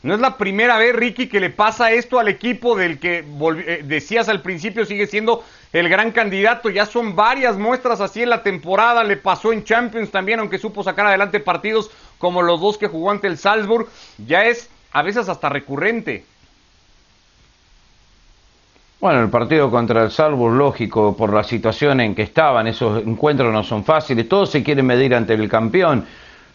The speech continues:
Speaker 2: Yo creo que los grandes equipos están exhaustos y lo están demostrando todos, eh, y que no se pueden ganar todos los partidos y no todos los partidos podés jugar,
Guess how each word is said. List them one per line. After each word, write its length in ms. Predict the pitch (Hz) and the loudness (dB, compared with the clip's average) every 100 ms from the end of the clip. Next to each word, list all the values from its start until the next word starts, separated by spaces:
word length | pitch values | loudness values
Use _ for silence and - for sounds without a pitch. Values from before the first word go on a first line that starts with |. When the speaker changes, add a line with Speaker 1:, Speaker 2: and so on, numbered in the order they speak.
| - | 2
Speaker 2:
Yo 120 | 202 | 4
creo 220 | 214 208 | 4 2
que 80 | 170 | 2
los 140 | 156 | 4
grandes 340 | 165 180 170 151 | 4 2 2 0
equipos 400 | 127 170 170 147 | 0 0 0 0
están 240 | 135 147 | 0 2
exhaustos 640 | 131 - 165 147 127 110 | 0 2 2 2 0 0
y 60 | 123 | 0
lo 80 | 117 | -2
están 240 | 151 156 | 0 0
demostrando 640 | 151 127 117 143 147 135 120 | 2 0 0 0 2 2 2
todos, 500 | 151 156 113 98 - | 2 4 2 0 -2
eh, 640 | 110 104 104 101 98 92 - - - _ | 2 2 2 2 0 -2 -8 -20 -20 _
y 200 | - 151 | 0 0
que 200 | 156 151 | 2 2
no 120 | 156 | 2
se 140 | 165 165 | 0 0
pueden 300 | 160 196 165 | 2 2 4
ganar 360 | 139 147 143 | 4 2 2
todos 240 | 156 151 143 | 2 2 4
los 100 | 131 | 2
partidos 680 | 139 131 147 170 165 160 - | 2 2 2 2 4 2 0
y 140 | 143 | 2
no 180 | 143 170 | 2 2
todos 240 | 175 190 180 | 2 2 2
los 140 | 147 | 2
partidos 420 | 135 131 175 170 | 0 0 2 2
podés 300 | 123 139 151 | 2 2 2
jugar, 500 | - 143 139 156 151 | 0 2 4 2 0